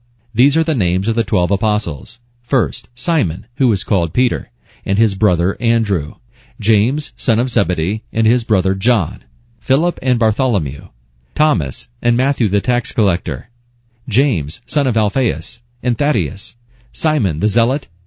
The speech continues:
and Judas Iscariot, who betrayed him. The Bible also lists the twelve disciples in Mark three verses sixteen through nineteen and Luke six verses thirteen through sixteen. A comparison of the three passages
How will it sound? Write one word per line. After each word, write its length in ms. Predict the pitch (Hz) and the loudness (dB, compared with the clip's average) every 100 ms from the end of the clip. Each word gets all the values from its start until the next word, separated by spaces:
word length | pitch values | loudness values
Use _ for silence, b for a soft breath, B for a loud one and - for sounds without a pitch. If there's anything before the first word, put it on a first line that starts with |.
| _ | _
and 180 | 117 113 | 0 0
Judas 400 | 95 123 131 - | 4 2 2 -2
Iscariot, 580 | 104 - 147 143 87 65 - | -6 -4 0 2 2 -2 2
who 100 | 120 | 2
betrayed 400 | 101 - 123 117 | 2 0 0 0
him. 320 | 92 76 - _ _ _ _ _ _ - | -2 -4 -10 _ _ _ _ _ _ -6
The 80 | 90 | 0
Bible 320 | 90 92 101 | 0 2 2
also 340 | - 127 - | 2 0 2
lists 480 | 95 90 104 - - | 0 2 0 -4 -10
the 180 | - 101 | -2 0
twelve 340 | - 110 104 107 | 2 2 2 0
disciples 580 | 92 104 90 127 147 | 0 0 0 0 -2
in 200 | 87 69 76 | -4 -6 -2
Mark 300 | 104 113 - | -2 -2 -2
three 300 | 123 120 143 | 0 2 2
verses 340 | 101 92 90 | 0 0 -2
sixteen 400 | - 113 - 117 | -4 -6 -2 -2
through 140 | 107 98 | 0 0
nineteen 520 | 110 143 101 73 92 b b b - | 0 0 -2 -4 -6 b b b -4
and 180 | 147 | -2
Luke 220 | 123 135 - | 2 0 0
six 340 | - 80 - | 0 0 0
verses 320 | 110 101 95 | 0 0 0
thirteen 380 | - 98 - 90 | 0 0 0 -2
through 100 | 92 | -2
sixteen. 540 | - 98 - 80 69 _ _ _ _ _ - | -2 -4 -6 -8 -8 _ _ _ _ _ -4
A 80 | 113 | 0
comparison 560 | 113 104 127 131 107 | 2 2 2 2 0
of 100 | 104 | 0
the 140 | 98 101 | 0 -2
three 240 | 107 117 | 2 0
passages 680 | 107 107 120 80 80 90 | 2 0 -2 -2 -2 -4